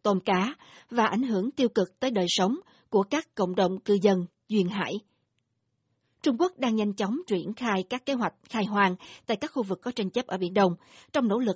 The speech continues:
khẳng định các tuyên bố chủ quyền bành trướng của họ. Chính phủ Philippines cũng đã lên tiếng khuyến cáo rằng Bắc Kinh đang gây ra những thiệt hại to lớn không thể tránh cho môi trường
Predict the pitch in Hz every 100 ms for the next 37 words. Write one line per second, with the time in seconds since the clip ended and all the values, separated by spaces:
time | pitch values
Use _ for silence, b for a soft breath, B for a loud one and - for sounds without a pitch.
0 | - - 190 240 180 170 170 - 247 -
1 | 214 185 202 - 190 196 190 180 - 196
2 | 185 170 - 185 202 294 202 190 - -
3 | _ _ _ _ _ _ _ _ 294 339
4 | 220 180 - 208 196 196 180 B B B
5 | - 208 285 226 214 240 214 208 269 -
6 | 233 262 226 196 294 B B B - 208
7 | 277 - 247 226 220 262 262 233 262 247
8 | 247 196 180 - 196 - 175 175 233 214
9 | 190 190 339 - 254 196 - 156 - 185
10 | 226 B B B - 233 214 208 202 175